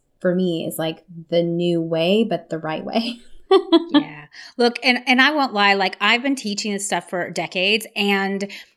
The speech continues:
Speaker 2: like, I'm just, I feel like I'm just now really embodying it. So this is a, an interesting journey. Uh, there isn't, um, sort of an overnight way to be able to do this, because we have, like, centuries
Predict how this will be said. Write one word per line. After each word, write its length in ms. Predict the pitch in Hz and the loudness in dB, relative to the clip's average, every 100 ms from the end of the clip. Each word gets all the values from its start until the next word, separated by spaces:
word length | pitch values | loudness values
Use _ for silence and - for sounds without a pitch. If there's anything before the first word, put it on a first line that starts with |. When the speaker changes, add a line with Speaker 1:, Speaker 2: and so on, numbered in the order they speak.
| _ | _
Speaker 2:
like, 320 | 202 202 196 - | 0 2 2 -2
I'm 240 | 208 185 | -2 -2
just, 680 | - - 208 202 196 202 - - | -2 0 2 4 2 -2 -6 -4
I 60 | |
feel 180 | 208 294 | 0 2
like 120 | 196 | 2
I'm 200 | 233 196 | 2 -2
just 560 | - 202 180 180 - - | -4 -2 0 0 -4 -6
now 720 | 180 175 170 170 165 165 165 _ _ _ - | -4 -2 -2 -2 -4 -4 -8 _ _ _ -16
really 920 | 170 165 180 175 175 170 165 156 160 - | -12 -4 -2 0 0 -2 -2 -6 -10 -12
embodying 800 | 165 151 147 147 151 147 165 165 | -12 -10 -10 -10 -10 -10 -10 -6
it. 180 | 143 - - | -6 -8 -4
So 180 | 226 | 0
this 320 | 214 254 254 - 233 | 4 4 4 -6 -2
is 460 | 247 285 269 233 - | 0 2 -2 -6 -4
a, 440 | 208 196 190 190 - | 0 2 0 -2 -4
an 100 | 208 | -4
interesting 560 | 220 220 233 - 202 | -2 -4 -2 -4 -4
journey. 600 | 175 175 185 214 262 285 294 - - | -4 -2 0 0 0 -2 -6 -14 -8
Uh, 80 | 202 | -2
there 180 | 202 202 | 0 0
isn't, 640 | 226 233 226 220 214 - - - - | 2 2 2 -2 -2 -8 -10 -14 -14
um, 240 | 185 175 180 | -8 -8 -6
sort 160 | 196 | -6
of 80 | 180 | -6
an 140 | 185 - | -6 -2
overnight 640 | 196 190 190 185 185 175 | 0 0 -2 0 -2 -2
way 380 | 180 180 180 180 - | -2 0 0 -2 -6
to 80 | 185 | -8
be 240 | 175 175 | -4 -4
able 160 | 170 170 | -4 -6
to 140 | 175 | -8
do 160 | 175 175 | -6 -4
this, 200 | 180 - | -4 -6
because 300 | 214 180 175 | -10 -10 -6
we 140 | 180 | -6
have, 300 | 160 165 165 | -4 -6 -6
like, 200 | 156 - | -10 -8
centuries 840 | - 170 170 175 170 175 170 165 | -8 -6 -6 -6 -6 -6 -6 -10